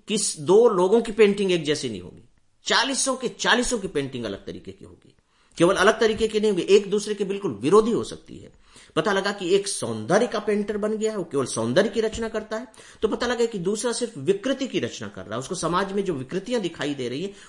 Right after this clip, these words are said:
उनको वो दुनिया के सामने लाना चाह रहा है, भिन्न हो गया। ये भिन्नता कहां से आई है? ये art के कारण आई,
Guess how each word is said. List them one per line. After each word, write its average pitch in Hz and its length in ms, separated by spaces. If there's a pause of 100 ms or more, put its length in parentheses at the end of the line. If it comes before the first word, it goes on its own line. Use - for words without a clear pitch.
उनको 254 300
वो 170 100
दुनिया 123 300
के 104 100
सामने 95 340
लाना - 200
चाह - 240
रहा - 140
है, - 100 (720)
भिन्न 202 180
हो 185 140
गया। - 240 (840)
ये 135 60
भिन्नता 160 480
कहां 101 240
से - 160
आई - 120
है? - 140 (300)
ये - 340
art 113 500
के 95 80
कारण 71 400
आई, - 140